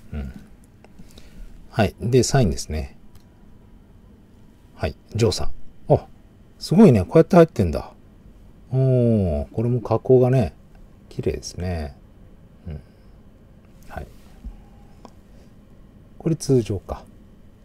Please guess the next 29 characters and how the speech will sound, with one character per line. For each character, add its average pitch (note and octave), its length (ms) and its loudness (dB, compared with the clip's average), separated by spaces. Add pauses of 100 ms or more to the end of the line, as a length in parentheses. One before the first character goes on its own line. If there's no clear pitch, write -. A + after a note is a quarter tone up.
通 C#3 260 -2
常 B2+ 200 4
が B2 140 4
あ - 20 2
っ A2+ 40 0
て、 - 520 -6 (260)
で、 B2+ 240 4 (1080)
い A#2 80 -4
ろ G#2 100 2
い F#2+ 60 0
ろ G2 80 2
あ - 20 2
り G2+ 80 0
ま G2+ 80 -2
す - 140 -10
も C2+ 80 -10
ん D#2+ 60 -6
ね。 F#2 180 -4 (1040)
バ D#2+ 100 -6
リ D#2 80 -4
エ C#2 40 -4
ー - 20 -6
シ - 100 -14
ョ - 20 -18
ン - 40 -18
み - 60 -20
た - 80 -20
い - 20 -20
な。 - 60 -20